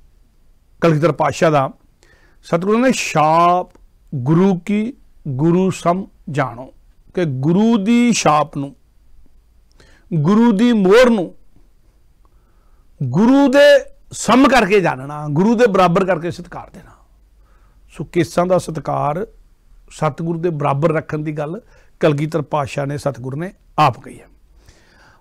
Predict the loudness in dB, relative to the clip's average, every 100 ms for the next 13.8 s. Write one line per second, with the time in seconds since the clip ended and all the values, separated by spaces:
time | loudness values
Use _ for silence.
0 | _ 0 0 -2 0 2 4 4 4 4
1 | 4 4 2 2 0 0 -6 -6 -6 -8
2 | -14 -18 -20 -20 -20 -20 _ _ _ _
3 | _ _ _ _ _ -10 -2 -2 0 -2
4 | 0 0 -2 -2 -2 -2 -2 -4 -4 -4
5 | -4 -4 -8 -12 _ _ _ _ _ -20
6 | _ -4 0 0 -2 -2 -2 2 0 2
7 | 2 0 0 -6 -6 -4 -6 -4 -4 -4
8 | -6 -4 0 0 2 4 4 4 4 4
9 | 4 2 -2 -2 -4 -10 -14 -20 _ _
10 | _ -20 -20 -20 _ _ _ _ _ _
11 | _ -20 _ _ _ _ -20 _ _ _
12 | _ -2 0 0 0 0 0 -2 -4 -2
13 | -2 -2 -2 -2 -2 -8 -10